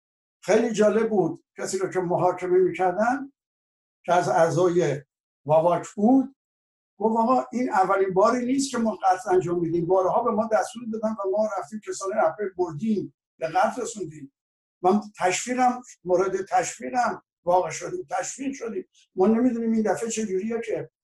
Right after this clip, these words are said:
ما دستور رو اجرا کردیم، حالا ما رو اینجا محاکمه دارن می‌کنن. یعنی معلوم شد که اعتراف به این بوده که بارها این قتل‌ها اتفاق افتاده،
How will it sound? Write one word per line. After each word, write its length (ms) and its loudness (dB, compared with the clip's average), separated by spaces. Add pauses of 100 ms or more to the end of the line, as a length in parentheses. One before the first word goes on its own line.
(380)
ما 160 2
دستور 440 2
رو 60 4
اجرا 220 2
کردیم، 320 -2
حالا 140 2
ما 240 0
رو 220 -4
اینجا 460 2 (420)
محاکمه 720 2 (160)
دارن 280 0
می‌کنن. 380 -10 (760)
یعنی 220 2
معلوم 300 4
شد 240 -8
که 240 0 (500)
اعتراف 520 2
به 60 0
این 100 4
بوده 240 -4
که 100 -8 (120)
بارها 440 2
این 200 -8
قتل‌ها 320 -6
اتفاق 400 -4
افتاده، 260 -4